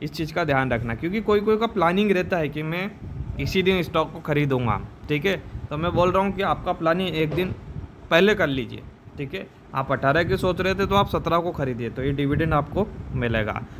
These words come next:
ठीक है, उसके साथ ही अगर हम देखेंगे आज कितना trading हुआ है, आज करीबन पन्द्रह लाख छियानवे हज़ार quantity यहाँ पर trading हुई है, आप देख सकते हैं।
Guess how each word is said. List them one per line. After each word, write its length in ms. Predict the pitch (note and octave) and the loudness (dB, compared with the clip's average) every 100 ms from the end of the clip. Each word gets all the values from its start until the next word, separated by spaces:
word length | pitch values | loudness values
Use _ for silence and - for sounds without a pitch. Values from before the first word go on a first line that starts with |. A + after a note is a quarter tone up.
| - - | -8 -2
ठीक 160 | C#3 | 0
है, 60 | F#3 | 2
उसके 300 | D3+ C#3 D#3 | 0 0 0
साथ 280 | D3 D3 D#3+ | 2 2 2
ही 40 | |
अगर 180 | D3+ D#3 | 2 4
हम 160 | D#3 C#3 | 2 2
देखेंगे 460 | B2+ C#3+ D3+ E3 - - - - | 0 -2 -4 -4 -8 -16 -14 -4
आज 220 | B2 C#3+ - | 0 0 -2
कितना 300 | D3 D#3 D3 | -6 -2 0
trading 380 | D3+ D3 D3 | 2 2 2
हुआ 160 | D3+ D#3 | 2 0
है, 80 | - - | 0 -2
आज 220 | D3 D3 | -2 0
करीबन 360 | D#3 D#3 E3 | 0 2 2
पन्द्रह 300 | D3+ C3 C#3+ | 0 0 2
लाख 220 | D3+ D#3 - | 2 0 0
छियानवे 340 | D3 C3 C#3 | -2 0 2
हज़ार 180 | C#3 D3 | 2 0
quantity 360 | C#3+ C#3 C#3+ | 0 -2 0
यहाँ 120 | D3 C#3+ | 0 0
पर 100 | C#3 | 0
trading 340 | C3+ C3 C#3+ | 0 0 0
हुई 140 | D3 | 0
है, 140 | D#3+ E3 | -2 -2
आप 100 | B2+ B2 | -4 -2
देख 200 | C#3+ C#3+ | -2 0
सकते 300 | D3+ C#3+ | -4 -4
हैं। 120 | E3+ | -4